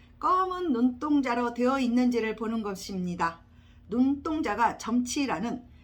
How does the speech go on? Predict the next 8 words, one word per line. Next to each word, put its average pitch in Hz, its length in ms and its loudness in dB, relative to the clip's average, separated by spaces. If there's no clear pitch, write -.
현실형이라 330 1120 -4
큰 403 420 -8
거부, 233 600 -2
재벌이나 214 800 -2
대정치인들에게 247 1300 0
볼 254 180 -2
수 269 220 -6
있습니다. 190 720 -4